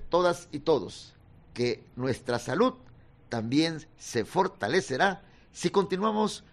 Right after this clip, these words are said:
con las medidas de protección sanitaria, es decir, usar cubrebocas, evitar aglomeraciones, nada de fiestas o reuniones, continuar con la sana distancia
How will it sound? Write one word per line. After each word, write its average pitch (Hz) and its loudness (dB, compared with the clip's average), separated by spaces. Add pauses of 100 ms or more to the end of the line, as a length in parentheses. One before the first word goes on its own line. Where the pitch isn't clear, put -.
con 156 2
las 156 6
medidas 175 2
de 143 4
protección 123 -4
sanitaria, 104 -2 (220)
es 196 4
decir, 135 0 (500)
usar 117 -4
cubrebocas, 151 -2 (300)
evitar 113 0
aglomeraciones, 139 -2 (460)
nada 113 2
de 131 0
fiestas 160 2
o 107 -8
reuniones, 117 -8 (440)
continuar 151 2 (200)
con 117 -4
la 110 -2
sana 147 0
distancia 147 -2